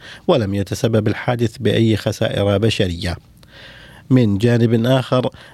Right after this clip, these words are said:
قدمت الحكومة السريلانكية اعتذارها للجرحى وأسر الضحايا الذين قضوا في تفجيرات الأحد،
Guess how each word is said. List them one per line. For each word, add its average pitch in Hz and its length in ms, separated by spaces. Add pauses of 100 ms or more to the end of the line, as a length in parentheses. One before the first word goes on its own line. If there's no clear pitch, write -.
(120)
قدمت 127 480
الحكومة 127 400
السريلانكية 120 880
اعتذارها 117 720
للجرحى 120 680
وأسر 113 500
الضحايا 123 600 (260)
الذين 131 340
قضوا 117 440
في 113 180
تفجيرات 113 600
الأحد، - 500